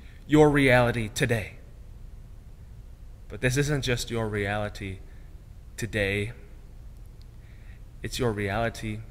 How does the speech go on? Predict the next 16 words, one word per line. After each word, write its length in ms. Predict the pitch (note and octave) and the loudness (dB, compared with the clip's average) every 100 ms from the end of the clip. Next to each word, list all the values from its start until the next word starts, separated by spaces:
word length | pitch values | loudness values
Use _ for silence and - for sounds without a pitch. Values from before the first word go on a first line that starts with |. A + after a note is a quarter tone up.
| - | -8
for 100 | G2+ | -6
the 80 | |
rest 260 | F#2+ A#2 - | 0 2 2
of 100 | G2+ | -2
your 100 | G2 | -2
life. 500 | F#2+ A2+ C3 - - - - - - - - - - - - - - - - - - - - - - - - | 0 0 0 -8 -14 -16 -16 -16 -16 -16 -16 -16 -14 -14 -16 -16 -16 -16 -16 -16 -14 -16 -16 -16 -18 -18 -16
It's 140 | - - | -10 -8
the 100 | G2+ | -2
reality 400 | A2 A#2 A#2+ A#2 | 2 4 4 2
that 240 | G#2+ - | -2 -2
you 100 | A2+ | -4
have 520 | G2+ A2 G2+ G2 - - | -2 0 0 -4 -10 -6
even 240 | B2 B2 | -2 0
after 300 | A#2 B2+ C3 | 0 -2 -6
this 260 | F#2+ F2 - | -8 -8 -8
life, 440 | F2 D2 - - | -8 -12 -14 -14